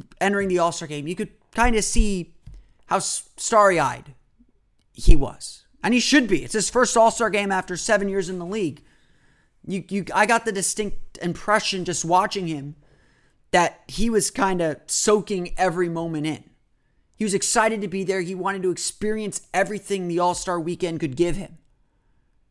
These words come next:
You could see him hanging out on the bench during All-Star Saturday night with Dirk Nowitzki, Nikola Jo-, Nikola Jokic, and, and Luka Doncic. You could see him hanging out, uh,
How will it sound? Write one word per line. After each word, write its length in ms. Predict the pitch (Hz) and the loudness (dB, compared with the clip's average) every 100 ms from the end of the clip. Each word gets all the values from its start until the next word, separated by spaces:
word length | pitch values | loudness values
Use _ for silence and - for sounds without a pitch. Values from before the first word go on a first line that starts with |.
| _ _ _ | _ _ _
You 80 | 151 | -10
could 140 | 165 - | -4 -2
see 200 | 208 202 | 0 0
him 100 | 165 | 0
hanging 320 | 180 196 190 | -4 -4 0
out 200 | 180 175 | 2 4
on 140 | 165 | 2
the 60 | 156 | 0
bench 420 | 175 170 151 - | 0 2 0 -2
during 220 | 170 156 | -2 0
All-Star 280 | 160 156 160 | 0 0 -2
Saturday 300 | - 160 156 | 0 2 2
night 220 | 156 156 | 2 0
with 200 | 147 - - - _ _ - | -2 -6 -12 -20 _ _ 2
Dirk 200 | 190 185 | 4 4
Nowitzki, 460 | 170 170 - 180 | -2 -2 -4 -6
Nikola 380 | 160 156 165 160 | -6 -2 -2 0
Jo-, 160 | 156 - | -2 -2
Nikola 300 | 151 170 175 | -4 -4 -2
Jokic, 520 | 156 160 160 160 - | 0 0 0 -4 -4
and, 140 | 151 139 - _ _ _ | -4 -6 -12 _ _ _
and 200 | 156 147 | -4 -2
Luka 180 | 160 160 | -2 -2
Doncic. 640 | 156 147 139 - - - _ _ _ _ _ _ _ _ _ _ _ _ _ _ _ _ _ _ | 0 0 -2 -8 -14 -20 _ _ _ _ _ _ _ _ _ _ _ _ _ _ _ _ _ _
You 80 | 151 | -8
could 140 | 156 | -4
see 220 | - 214 208 | -2 0 0
him 100 | 185 | -2
hanging 340 | 180 190 175 | -2 -4 -2
out, 420 | 170 170 151 - _ _ _ _ _ - | 0 0 0 -8 _ _ _ _ _ -8
uh, 140 | 156 | -8